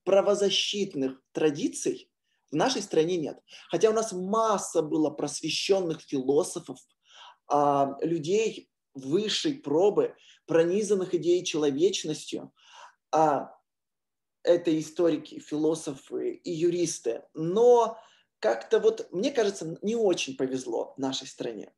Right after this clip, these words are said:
А, но, вы знаете, что интересно? Насколько все-таки свободолюбив русский язык?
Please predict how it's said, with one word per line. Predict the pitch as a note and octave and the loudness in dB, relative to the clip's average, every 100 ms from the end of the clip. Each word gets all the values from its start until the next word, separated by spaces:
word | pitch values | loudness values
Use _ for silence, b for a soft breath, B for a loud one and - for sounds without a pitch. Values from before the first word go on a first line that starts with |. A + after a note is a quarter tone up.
| _ b b b b b _ | _ b b b b b _
А, | - D3 D3 F#2 - - _ _ _ _ - | 0 2 2 0 -6 -20 _ _ _ _ -10
но, | F3 E3+ B3 A#3 B2+ - _ _ _ _ b b b | -4 0 4 4 4 -4 _ _ _ _ b b b
вы | D#3 | -4
знаете, | G3 C#4 C4+ | 0 0 0
что | - G#3 | 0 2
интересно? | G3 E3 F3+ D3+ C3+ - - _ | 2 2 0 0 -2 -8 -16 _
Насколько | - E3+ F3 - G#3+ A#3 C4+ C4 E3 C#3+ - - | -4 -4 -4 -10 -2 2 2 0 -2 -2 -6 -16
все-таки | - G#3+ G#3+ G3 E3+ | -4 -2 -2 -4 -6
свободолюбив | - E3+ E3 G3 F3 E3 C#3 E3+ C4+ - _ _ - | -2 -2 4 6 6 4 -2 -4 -6 -8 _ _ 0
русский | F3 G3+ - G3 | 2 2 0 -4
язык? | F3 B2+ - | -2 -4 -8